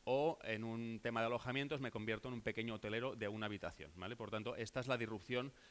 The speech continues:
que estamos, que estamos viendo. Y esto es posible por un nuevo poder. Este autor, que se llama Jeremy Heymans, que a mí me gusta mucho, escribió un artículo en la Harvard Business Review, que se llama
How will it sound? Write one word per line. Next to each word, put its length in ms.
que 100
estamos, 540
que 100
estamos 320
viendo. 320
Y 80
esto 160
es 80
posible 540
por 240
un 100
nuevo 300
poder. 360
Este 260
autor, 340
que 80
se 120
llama 260
Jeremy 280
Heymans, 420
que 80
a 20
mí 60
me 80
gusta 260
mucho, 280
escribió 280
un 60
artículo 560
en 140
la 80
Harvard 420
Business 300
Review, 420
que 80
se 100
llama 260